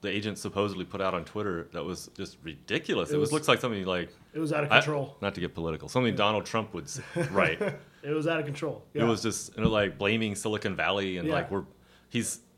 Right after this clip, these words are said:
Speaker 1: glad to have the opportunity to bring these, like, cybersecurity issues to light. It's like,
Speaker 2: I
Speaker 1: no, no, no, no.
Speaker 2: the
Speaker 1: That's
Speaker 2: cybersecurity is already well on the forefront
Speaker 1: <laughs>
Speaker 2: of
Speaker 1: I
Speaker 2: the
Speaker 1: think,
Speaker 2: news. So,
Speaker 1: yeah,
Speaker 2: like
Speaker 1: I don't think Larry, Laramie Tunsil was bringing <laughs> that issue
Speaker 2: Yeah,
Speaker 1: out.
Speaker 2: yeah.
Speaker 1: But, you know, the, that,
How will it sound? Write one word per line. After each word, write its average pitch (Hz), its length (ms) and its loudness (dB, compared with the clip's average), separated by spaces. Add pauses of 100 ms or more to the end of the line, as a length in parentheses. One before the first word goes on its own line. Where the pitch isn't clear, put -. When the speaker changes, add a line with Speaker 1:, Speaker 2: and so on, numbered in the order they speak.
(420)
Speaker 1:
glad 113 200 8
to 110 80 4
have 107 180 8
the 101 80 4
opportunity 101 440 2
to 90 60 -4
bring 95 300 -2
these, 90 240 -6
like, 87 260 -4
cybersecurity 131 760 -4
issues 135 260 -4
to - 100 -6
light. 101 240 -2
It's - 180 -10
like, 135 120 -2
Speaker 2:
I 151 60 -4
Speaker 1:
no, 95 180 2
no, 76 100 -6
no, 69 120 -10
no. 67 100 -14 (280)
Speaker 2:
the - 100 -10
Speaker 1:
That's 135 240 -2 (400)
Speaker 2:
cybersecurity 214 540 0
is 170 140 0
already 165 280 2
well 156 340 0
on 156 80 2
the 156 60 0
forefront 165 540 2
Speaker 1:
<laughs> - 60 0
Speaker 2:
of - 60 4
Speaker 1:
I 170 100 4 (120)
Speaker 2:
the 175 60 6
Speaker 1:
think, 196 180 4
Speaker 2:
news. 208 140 -4
So, - 240 2
Speaker 1:
yeah, 147 80 10
Speaker 2:
like 147 140 2 (120)
Speaker 1:
I 143 60 4
don't 160 120 6
think 165 160 0
Larry, 127 300 6 (160)
Laramie 110 320 2
Tunsil 95 640 -2 (260)
was 82 140 -10
bringing 101 300 4
<laughs> - 60 -2
that 120 180 6
issue 160 180 4
Speaker 2:
Yeah, 104 200 6
Speaker 1:
out. 95 120 -2
Speaker 2:
yeah. 151 80 -6 (120)
Speaker 1:
But, 135 260 6 (500)
you 165 80 4
know, 170 200 6
the, 139 360 2
that, 185 380 4